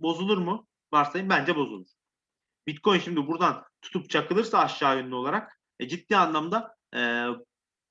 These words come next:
bu ihtimal arkadaşlar bozulmuş olacak. Ha, ama Bitcoin bu arada yatay hareket ederse, ha, bak, bak çok benzemiyor mu? Bence çok benziyor arkadaşlar. Buradan bir rally gelebilir mi? Evet, buradan bir rally gelebilir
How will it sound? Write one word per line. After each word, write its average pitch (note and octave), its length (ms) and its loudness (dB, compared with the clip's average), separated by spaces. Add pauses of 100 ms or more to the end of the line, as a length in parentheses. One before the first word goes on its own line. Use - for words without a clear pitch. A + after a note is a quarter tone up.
(120)
bu G3+ 120 4
ihtimal D#3+ 340 2
arkadaşlar D#3 480 0 (120)
bozulmuş D3+ 520 -2
olacak. A2+ 360 -2 (480)
Ha, - 360 2
ama G3+ 220 2
Bitcoin F3+ 400 0
bu D3+ 100 4
arada C3+ 240 2
yatay A#2+ 280 -2
hareket A2 360 -8
ederse, G#2+ 520 -4 (260)
ha, D#3+ 400 0
bak, - 200 -12
bak - 220 -16
çok G#3 240 -2
benzemiyor D#3+ 500 2
mu? F#3+ 260 -12
Bence D3 280 -4
çok C#3 220 -6
benziyor A2+ 320 -6
arkadaşlar. - 400 -12 (280)
Buradan F#3+ 320 2
bir D#3 160 -2
rally C#3 260 -2
gelebilir C3 340 -4
mi? G3 160 -10 (240)
Evet, C3+ 320 -4
buradan C3 300 -6
bir A#2+ 180 -8
rally C3+ 320 -4
gelebilir A#2 380 -6